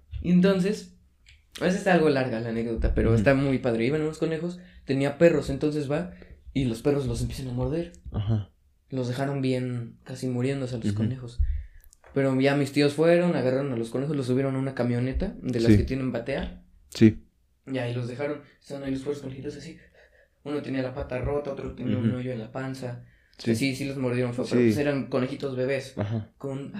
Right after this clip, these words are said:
Speaker 1: pastor alemán.
Speaker 2: Ujú.
Speaker 1: Pues no
Speaker 2: Sí,
Speaker 1: manches.
Speaker 2: no, no manches.
Speaker 1: Se, se va a descacar. No recuerdo cuántos conejos eran. De los que estoy
Speaker 2: Ajá.
Speaker 1: seguro eran dos, pero no recuerdo si eran
Speaker 2: Ujú.
Speaker 1: tres. Bueno, ponle que fueron dos.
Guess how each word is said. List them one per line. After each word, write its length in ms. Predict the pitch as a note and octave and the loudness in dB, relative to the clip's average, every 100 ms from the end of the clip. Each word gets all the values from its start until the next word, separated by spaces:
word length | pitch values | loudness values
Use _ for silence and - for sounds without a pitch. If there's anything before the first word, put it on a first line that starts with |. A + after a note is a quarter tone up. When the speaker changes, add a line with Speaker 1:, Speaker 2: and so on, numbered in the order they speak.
| - | -8
Speaker 1:
pastor 380 | C3+ - D3 C#3+ | -8 -6 -4 -2
alemán. 500 | C3 C3 C#3+ B2+ B2 - - | -2 -4 -6 -8 -12 -18 -6
Speaker 2:
Ujú. 320 | G#2 G#2+ G#2+ - _ _ _ - | -4 -2 -2 -6 _ _ _ -18
Speaker 1:
Pues 140 | - | -12
no 120 | - | -2
Speaker 2:
Sí, 80 | B2 | 4
Speaker 1:
manches. 180 | A#2 F#2+ | 4 4
Speaker 2:
no, 140 | F#2 F2 | 0 -2
no 180 | F2+ | -2
manches. 460 | F2 F#2 F#2 - A2 | 0 -2 -4 -4 -6
Speaker 1:
Se, 80 | - | -6
se 100 | A#2 | -10
va 60 | A#2 | -10
a 40 | |
descacar. 380 | A2 - - A#2+ | -12 -12 -6 -4
No 120 | C#3 | -2
recuerdo 300 | E3 F3 E3 | -2 0 -2
cuántos 240 | D#3 D#3 E3+ | -2 -4 -4
conejos 260 | A#2+ B2+ B2 | -4 -2 -2
eran. 160 | A#2+ | 0
De 60 | C3+ | 2
los 100 | D3 | 0
que 60 | D#3 | 2
estoy 120 | F#3 | 2
Speaker 2:
Ajá. 60 | - | 4
Speaker 1:
seguro 180 | G3 F#3 | 4 4
eran 200 | E3+ B2+ | 4 2
dos, 200 | B2 - | 0 0
pero 160 | B2 | 0
no 140 | B2 D3 | 0 -2
recuerdo 340 | D3 C#3 C3+ | -4 -6 -6
si 100 | B2+ | -2
eran 120 | A#2+ A2+ | 2 4
Speaker 2:
Ujú. 80 | |
Speaker 1:
tres. 260 | A2+ - - - _ _ _ _ _ | 2 0 -6 -10 _ _ _ _ _
Bueno, 320 | E3 F3+ F3+ - - - | 4 4 4 -2 -12 -8
ponle 180 | E3 F3+ | -2 0
que 60 | |
fueron 220 | E3+ C#3+ A#2+ | 2 0 -2
dos. 260 | A#2 - | -6 -12